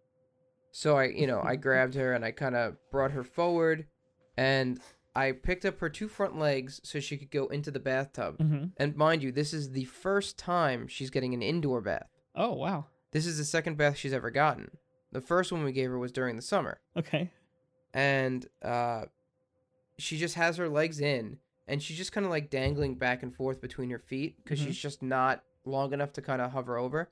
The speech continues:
Speaker 2: Okay.
Speaker 1: So I, like, pick up her back legs, and I guide her into the
Speaker 2: You
Speaker 1: tub, and then I
Speaker 2: wheelbarrowed her
Speaker 1: proceed
Speaker 2: in? <laughs>
Speaker 1: Yeah. <laughs> I, I forklifted her down.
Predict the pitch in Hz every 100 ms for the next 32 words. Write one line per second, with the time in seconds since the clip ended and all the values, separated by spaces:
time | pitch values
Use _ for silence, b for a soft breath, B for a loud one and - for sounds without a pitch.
0 | 151 - 151 - - 151 147 147 - 165
1 | 160 151 156 139 131 131 127 127 110 110
2 | - - _ _ _ _ _ _ 139 131
3 | 123 - 127 127 151 127 - 127 120 -
4 | 127 196 175 165 170 165 165 175 160 156
5 | 147 170 - 165 - - - - - -
6 | 143 139 113 - - 214 - - - 143
7 | - - _ 233 - - - _ - 139
8 | 135 135 131 160 156 151 139 139 139 113
9 | 120 110 120